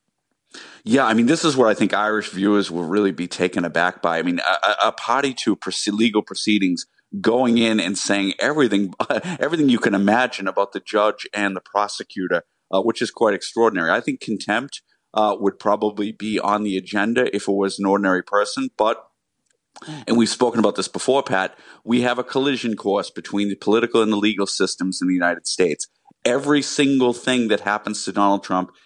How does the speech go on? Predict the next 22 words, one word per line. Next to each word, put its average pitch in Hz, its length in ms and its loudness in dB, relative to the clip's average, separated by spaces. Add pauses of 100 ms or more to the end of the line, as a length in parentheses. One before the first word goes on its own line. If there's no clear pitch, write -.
is 95 160 -2
going 110 240 0
to - 100 -12
be 107 100 0
viewed 101 300 0
through 104 140 0
the 95 100 2
prism 95 380 2
that 87 160 2
he 107 300 2
is, 98 240 2 (260)
at 117 160 -2
the 120 60 2
moment, 107 380 2
a - 80 -8
candidate 98 520 0
for 90 100 -12
president 92 500 -2
of - 40 -18
the 87 80 -6
United 85 320 0
States. - 360 0